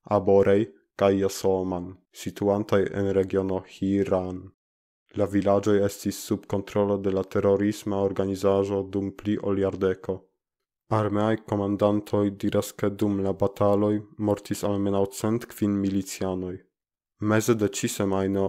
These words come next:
estis liberigita strategia urbo Boao kaj aeratako fare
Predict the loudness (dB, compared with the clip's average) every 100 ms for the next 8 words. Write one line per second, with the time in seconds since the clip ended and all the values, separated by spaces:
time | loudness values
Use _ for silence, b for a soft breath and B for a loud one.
0 | -4 -8 -8 -8 -4 0 0 0 -2 -2
1 | -2 -2 -4 -4 0 0 2 0 0 0
2 | 2 4 4 4 2 -2 -4 _ 0 2
3 | 2 2 4 2 2 0 0 -2 2 2